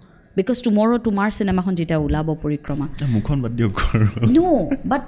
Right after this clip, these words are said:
Speaker 1: I am very sure, তুমি যদি এইটো এটমছফিয়াৰ, because till the time I didn't come inside the studio, for me, এই ষ্টুডিঅ'খন was a very,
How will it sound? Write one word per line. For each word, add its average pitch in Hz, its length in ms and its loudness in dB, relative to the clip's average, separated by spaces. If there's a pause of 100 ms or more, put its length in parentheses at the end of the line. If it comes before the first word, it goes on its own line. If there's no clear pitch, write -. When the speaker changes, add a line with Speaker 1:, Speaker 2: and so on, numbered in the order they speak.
(100)
Speaker 1:
I 320 60 4
am 277 80 6
very 285 220 4 (160)
sure, 220 200 2 (160)
তুমি 240 200 2
যদি 285 360 2
এইটো 233 260 0
এটমছফিয়াৰ, 262 500 -2
because 269 200 -2 (100)
till 254 200 2
the 302 160 0
time 262 260 4
I 208 80 -4
didn't 240 200 0
come 233 300 2
inside 202 340 -2
the 240 40 -2
studio, 180 520 2 (720)
for 247 220 2
me, 247 320 4
এই 240 120 2
ষ্টুডিঅ'খন 254 840 0
was 277 100 0
a 277 120 0
very, 294 280 -2